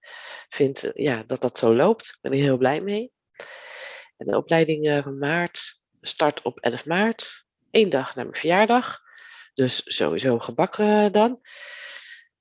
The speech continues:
En, ehm, we hebben een nieuwe locatie gevonden. Voorheen deden we het in Alphen. Eh, maar door wat interne verhuizingen daar is de zaal niet meer beschikbaar. Dan ben ik op zoek geweest naar, eh, andere locaties, eh,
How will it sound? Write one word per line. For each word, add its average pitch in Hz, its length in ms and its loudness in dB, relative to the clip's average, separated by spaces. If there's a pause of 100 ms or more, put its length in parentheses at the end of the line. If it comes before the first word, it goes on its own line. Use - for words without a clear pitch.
(100)
En, 135 300 -2
ehm, 127 360 -6
we - 540 -20
hebben 185 200 6
een 190 60 6
nieuwe 202 200 8
locatie 202 500 2
gevonden. 196 500 -2
Voorheen 170 360 2
deden 165 260 4
we 160 60 0
het - 140 -4
in 147 120 -6
Alphen. 214 520 -4 (680)
Eh, 147 320 0
maar 139 240 0
door 151 200 4
wat 143 160 2
interne 151 420 2
verhuizingen 147 480 2
daar 127 220 2
is 131 100 -4
de 123 140 -4
zaal 143 220 0
niet 170 140 -6
meer 160 140 -2
beschikbaar. 160 680 -2 (560)
Dan 147 100 -4
ben 143 120 6
ik 123 80 0
op 123 100 -4
zoek - 200 -8
geweest 135 420 0
naar, 120 260 -6
eh, 120 120 -4
andere 170 320 0
locaties, 147 880 0
eh, 127 300 -6